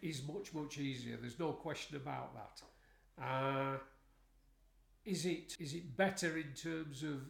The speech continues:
ease of use and so on? Yes, it is, 'cause you don't have to have an extractor. Do the bees like them? They seem to like them. I got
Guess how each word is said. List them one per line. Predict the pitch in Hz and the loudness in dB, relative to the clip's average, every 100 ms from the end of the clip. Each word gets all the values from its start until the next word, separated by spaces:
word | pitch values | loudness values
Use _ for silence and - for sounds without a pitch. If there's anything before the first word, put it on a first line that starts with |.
| - | -6
ease | 160 165 139 | -2 0 0
of | 143 | -4
use | 127 147 147 147 139 185 160 - | -2 0 0 -2 -4 -6 -8 -12
and | 135 135 | -12 -8
so | - 156 | -4 -2
on? | 151 151 - - - | 0 -2 -8 -20 -12
Yes, | 156 190 202 208 | -2 0 0 -4
it | 196 | -4
is, | 247 226 131 - - | -4 -2 -4 -10 -8
'cause | - - | -4 -2
you | 147 | 2
don't | 170 160 | 2 2
have | 156 143 | -4 -6
to | 170 | 0
have | 165 165 | 0 0
an | |
extractor. | 165 160 - 202 202 - 147 120 - - - _ - - _ - - _ - - | -8 -8 -6 -4 -4 -8 -12 -14 -16 -20 -20 _ -20 -20 _ -20 -20 _ -20 -4
Do | 170 | 0
the | 156 | 2
bees | 156 202 196 175 | 2 2 2 4
like | 160 143 143 | 4 2 -4
them? | 117 - - - - - - | -12 -14 -20 -20 -20 -20 -16
They | 139 135 | -4 -2
seem | - 208 202 | 2 0 0
to | 190 | 2
like | 165 180 185 | 2 4 2
them. | 196 190 196 - | 2 0 0 -4
I | 165 151 | -4 -2
got | 151 156 | -2 -4